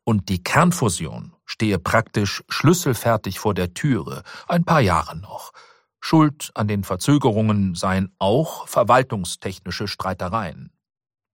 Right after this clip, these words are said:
Wenn Sie das längste Kapitel in unserem Buch Warum landen Asteroiden immer in Kratern gelesen haben oder gleich das ganze zweitausendzwanzig erschienene Buch Global Warming Party, so wissen Sie,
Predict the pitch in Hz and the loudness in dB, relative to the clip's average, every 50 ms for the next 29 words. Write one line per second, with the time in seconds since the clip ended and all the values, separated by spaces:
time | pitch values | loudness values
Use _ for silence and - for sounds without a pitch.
0 | _ _ _ _ _ _ _ _ _ _ _ _ _ _ _ _ _ _ - 135 | _ _ _ _ _ _ _ _ _ _ _ _ _ _ _ _ _ _ 2 4
1 | 151 160 156 170 160 165 156 - 160 175 202 190 - - 135 - 143 131 - - | 4 4 4 4 4 4 4 4 4 4 2 2 0 -2 0 0 0 -2 0 0
2 | 147 139 - - 107 98 92 87 - 113 113 123 135 131 110 - 123 117 101 110 | -2 0 0 0 0 0 0 0 -2 -2 2 2 2 4 4 4 2 2 4 4
3 | 127 139 135 - - - _ - 104 113 151 180 175 185 170 147 110 113 120 127 | 4 4 4 2 -2 -8 _ 2 4 4 4 6 4 4 2 4 4 2 2 0
4 | 127 - 127 123 - - - 117 - - - 120 110 110 101 104 - 123 123 120 | -2 -2 -2 -4 -2 -2 -2 -2 -2 -2 -4 0 0 0 0 0 -2 -4 -2 -2
5 | 107 104 - - 151 151 104 - - 90 87 - - 135 156 175 - 117 107 110 | -2 -2 2 4 4 4 4 0 -2 -6 -4 -2 0 2 2 2 2 2 0 2
6 | 95 98 90 90 104 120 123 - 98 90 - 92 101 98 - 107 98 - - - | 2 0 2 2 2 2 2 2 2 2 4 4 2 2 2 0 -4 -4 -6 -20
7 | - - _ _ - - 104 95 87 110 113 123 131 123 - - 95 87 - - | -20 -20 _ _ -4 -2 -2 0 4 4 6 6 4 2 0 -4 -6 -4 -4 -6
8 | - - 107 110 120 120 - 120 110 95 87 - - 113 110 117 - - 104 95 | -6 -4 -2 -2 -2 -2 -2 -2 -2 -2 -2 -2 -2 0 0 0 0 0 -2 0
9 | 87 95 87 - - 123 135 160 160 - 101 92 87 - - - 104 90 - - | 0 -2 -4 -2 0 2 2 2 0 -2 -4 -6 -6 -8 -8 -6 -6 -4 -4 -4
10 | - 131 127 120 107 104 98 90 87 104 117 127 123 120 - - - - - 110 | -2 0 0 2 2 2 2 2 2 2 4 2 2 0 -4 -10 -4 0 4 4
11 | 131 156 143 120 107 101 95 98 113 135 139 127 104 95 92 - - 110 113 120 | 4 4 4 2 0 0 2 4 4 4 4 2 0 -4 -2 0 2 2 2 2
12 | - 143 139 127 113 _ - _ _ _ _ _ _ _ - - 156 143 131 180 | 0 -2 -4 -4 -6 _ -20 _ _ _ _ _ _ _ -6 -2 -2 0 0 -2
13 | 175 - 165 151 131 127 139 143 139 139 | 0 2 2 2 4 4 4 4 4 2